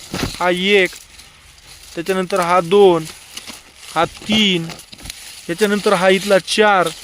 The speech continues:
पाच, त्याच्यानंतर हा इकडचा सहा, हे सात, आठ आणि हा बाजूचा जो आहे तो नऊ. म्हणजे आठ,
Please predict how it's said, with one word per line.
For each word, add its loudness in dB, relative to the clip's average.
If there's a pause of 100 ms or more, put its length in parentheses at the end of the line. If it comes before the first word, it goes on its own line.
(880)
पाच, 4 (680)
त्याच्यानंतर 0
हा 0
इकडचा 0
सहा, 0 (1000)
हे 4
सात, 0 (640)
आठ 2 (560)
आणि -2
हा -2
बाजूचा 2
जो 0
आहे 2
तो -2
नऊ. 0 (480)
म्हणजे 4 (1200)
आठ, 0